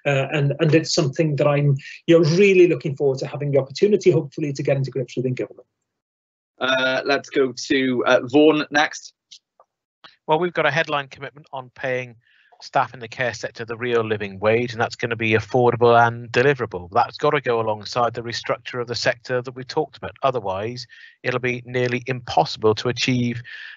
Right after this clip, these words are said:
Speaker 3: in practice. And the challenge then is, uh, how do we make sure that people are valued in the system they go into? They're valued by the staff they work alongside, they're valued by the public,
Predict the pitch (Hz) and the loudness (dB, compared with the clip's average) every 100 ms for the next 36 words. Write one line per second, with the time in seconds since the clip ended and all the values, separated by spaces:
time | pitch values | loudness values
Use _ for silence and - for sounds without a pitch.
0 | _ 135 131 - - - - - - _ | _ -4 -2 -2 -2 -4 -14 -16 -20 _
1 | _ _ _ 139 135 - 160 143 131 _ | _ _ _ -4 -2 -2 -2 -4 -12 _
2 | 113 147 - - 123 127 - _ _ - | -4 -4 -4 -18 -16 -18 -20 _ _ -16
3 | - 135 - _ _ - - - 170 180 | -2 -2 -2 _ _ -20 -20 -6 -4 -4
4 | 180 156 151 143 131 127 - 131 101 - | -6 -10 -10 -8 -8 -8 -12 -12 -12 -12
5 | 131 _ _ _ _ - 135 143 127 123 | -12 _ _ _ _ -10 -8 -6 -4 0
6 | 117 120 117 110 143 156 165 160 156 - | 0 2 0 2 2 2 0 -10 -14 -12
7 | 143 135 131 123 113 113 - 139 - 123 | -10 -10 -10 -8 -8 -8 -6 -8 -6 -4
8 | 120 117 110 95 85 - 160 - _ _ | -2 -2 -2 -4 -8 -10 -10 -10 _ _
9 | _ - 127 117 127 151 165 165 139 131 | _ -4 0 2 4 4 4 -4 -2 0
10 | 120 113 - 151 147 139 139 123 120 113 | 0 -6 -6 0 0 -2 -14 -8 -8 -8
11 | 110 104 98 123 117 107 95 151 156 123 | -10 -10 -8 -6 -6 -8 2 2 2 -6
12 | 104 95 - 117 113 110 | -10 -10 -8 -8 -6 -10